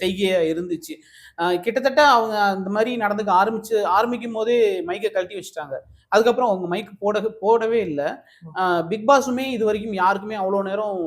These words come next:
Speaker 1: மைக் போடுங்க அப்படின்னு சொல்லாம இருந்ததே இல்ல. கழட்டி வச்சு ஒரு ரெண்டு வார்த்தை பேசணும்னே சொல்லிடுவாரு, ஆ, "மைக் எடுத்து
Speaker 2: உடனே
Speaker 1: போடுங்க"
Speaker 2: போட்டுருங்க.
Speaker 1: அப்படின்ட்டு. ஆனா இவங்களுக்கு சொல்லவே இல்ல. ஆ, அவங்க, அவங்களா கன்ஃபெஷன் ரூமுக்கு போகணும் அப்படின்னு சொல்ற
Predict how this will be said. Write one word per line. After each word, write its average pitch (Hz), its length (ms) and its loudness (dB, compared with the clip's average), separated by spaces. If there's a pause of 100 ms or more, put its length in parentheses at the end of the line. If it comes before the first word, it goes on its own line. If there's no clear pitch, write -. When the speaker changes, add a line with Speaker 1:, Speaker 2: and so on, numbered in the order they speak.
Speaker 1:
மைக் 180 300 -10
போடுங்க 190 400 -2
அப்படின்னு 180 260 -10
சொல்லாம 185 280 -4
இருந்ததே 180 340 -6
இல்ல. 151 180 -6 (560)
கழட்டி 226 320 2
வச்சு 269 340 -2
ஒரு 208 140 2
ரெண்டு 214 180 2
வார்த்தை 262 260 2
பேசணும்னே 226 560 0
சொல்லிடுவாரு, 180 480 -2 (280)
ஆ, 156 140 -6 (120)
"மைக் 175 240 -2
எடுத்து 190 80 6
Speaker 2:
உடனே 175 220 4
Speaker 1:
போடுங்க" 180 280 2
Speaker 2:
போட்டுருங்க. 180 100 2
Speaker 1:
அப்படின்ட்டு. 170 380 -2 (340)
ஆனா 269 180 0
இவங்களுக்கு 247 320 0
சொல்லவே 247 400 2
இல்ல. 165 180 -2 (520)
ஆ, 170 60 2 (720)
அவங்க, 202 260 0
அவங்களா 226 400 8
கன்ஃபெஷன் 240 400 -4
ரூமுக்கு 196 360 -8
போகணும் 247 340 0
அப்படின்னு 208 320 -4
சொல்ற 247 280 0